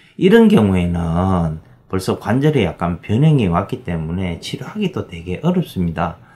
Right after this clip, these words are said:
그리고 경추 칠 번, 그러니까 통증을 떠나서 목 뒤쪽 부분이 이렇게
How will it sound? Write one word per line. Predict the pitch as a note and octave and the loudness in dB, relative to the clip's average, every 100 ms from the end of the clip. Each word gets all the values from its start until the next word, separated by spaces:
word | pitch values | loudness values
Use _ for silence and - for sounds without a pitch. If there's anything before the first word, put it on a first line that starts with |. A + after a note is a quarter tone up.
| _ _ _ | _ _ _
그리고 | B2+ A#2+ G#2+ A2+ A2 - _ _ _ _ _ | -2 2 4 2 0 -12 _ _ _ _ _
경추 | - G#2+ - C#3 | -2 0 0 -4
칠 | - F3+ | 2 2
번, | F3 F3 E3+ E3 - | 4 4 4 2 -4
그러니까 | - F#2+ - | -6 -4 0
통증을 | A3+ A3 F#3 | 2 4 2
떠나서 | - A#2+ C3 - F2 E2 E2 D2+ D2+ - _ _ | 2 0 0 0 0 0 -2 -4 -8 -16 _ _
목 | - G#2 - | -4 -4 0
뒤쪽 | C#3 D3 - D#3+ | 0 2 2 4
부분이 | C#3+ A#2 G2 F#2 E2+ - | 2 2 2 2 0 -4
이렇게 | A#2+ A#2+ B2 B2 - G2+ F2 D#2 | -2 2 2 2 0 0 0 -2